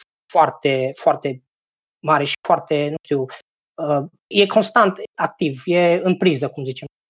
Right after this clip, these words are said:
Ceea ce e, e o calitate foarte mare și da, da, are, are toate șansele să, să fie unul din, uh,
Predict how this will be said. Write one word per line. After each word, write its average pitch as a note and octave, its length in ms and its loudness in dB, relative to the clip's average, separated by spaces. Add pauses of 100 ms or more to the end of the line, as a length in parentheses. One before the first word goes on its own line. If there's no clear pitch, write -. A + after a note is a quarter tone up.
(760)
Ceea E3+ 180 2
ce F3 140 -4
e, F3+ 40 2
e F3+ 200 2
o F3+ 60 2
calitate F3 440 2
foarte - 240 -4
mare C#3+ 140 -4
și - 140 -8
da, D3 220 4
da, C#3+ 120 2
are, C#3 340 0
are D3 180 -2 (180)
toate F3 200 0
șansele C#3 440 -4
să, C3+ 440 -6 (480)
să - 160 0
fie D3+ 200 4
unul C#3+ 240 2
din, C#3 240 -2
uh, C3+ 340 -2